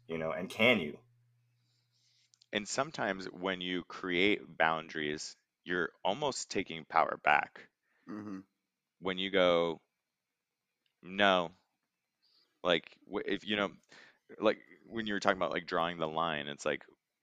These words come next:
Speaker 2: at wh-, you have to internally think about, at what co-, what am I losing
Speaker 1: Yeah.
Speaker 2: for me to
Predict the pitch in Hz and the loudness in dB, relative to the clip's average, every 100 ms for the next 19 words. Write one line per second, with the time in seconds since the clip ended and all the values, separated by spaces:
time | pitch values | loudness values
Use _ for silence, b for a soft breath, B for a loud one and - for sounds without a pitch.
0 | _ _ _ _ _ _ _ 87 87 90 | _ _ _ _ _ _ _ 4 4 0
1 | 92 - _ _ _ _ - 101 110 101 | -8 -10 _ _ _ _ -6 0 2 0
2 | 104 92 90 - 101 92 85 82 80 76 | 0 -2 -4 -6 -4 -2 -2 -4 -4 0
3 | 73 - 69 76 82 - - 87 82 73 | 2 2 0 0 -4 -6 -2 -2 -2 -4
4 | 76 80 - 73 76 - 73 73 | -4 -6 -4 -4 -4 -6 -8 -8